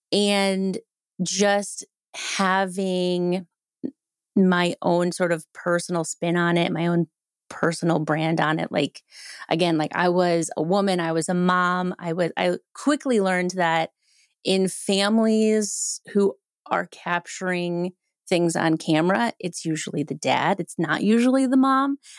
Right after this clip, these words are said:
I thought I was just gonna be like, "I'm gonna help moms make videos." And it's not the moms that usually do that.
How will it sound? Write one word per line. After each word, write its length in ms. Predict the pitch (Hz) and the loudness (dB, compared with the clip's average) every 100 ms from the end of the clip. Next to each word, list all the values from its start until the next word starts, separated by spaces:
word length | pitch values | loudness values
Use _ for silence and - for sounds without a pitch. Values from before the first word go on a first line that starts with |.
| - | -6
I 160 | 208 240 | -4 -2
thought 240 | 226 190 | -2 -2
I 120 | 180 | -4
was 120 | 170 | -8
just 220 | - 170 - | -10 -12 -8
gonna 160 | 170 | -6
be 140 | 165 160 | -2 0
like, 400 | 160 151 151 _ - | 2 2 -2 _ -6
"I'm 100 | 381 | 0
gonna 140 | 302 226 | 2 2
help 200 | 208 208 | 0 0
moms 680 | 180 170 180 202 - - - _ | 0 0 0 -2 -4 -10 -14 _
make 220 | - 202 202 | -2 -2 0
videos." 500 | 277 247 180 160 - _ - - - | 0 2 0 -2 -6 _ -20 -20 -6
And 560 | - 185 175 165 160 - - _ _ _ _ _ _ - - | -2 2 2 2 -2 -4 -14 _ _ _ _ _ _ -10 -6
it's 160 | 190 | 0
not 220 | 208 233 | 2 2
the 80 | 285 | 0
moms 340 | 190 147 139 - | -4 -4 -8 -8
that 120 | - | -6
usually 320 | 175 165 175 | -2 -2 -2
do 180 | 165 180 | -2 -2
that. 240 | - - | -2 -4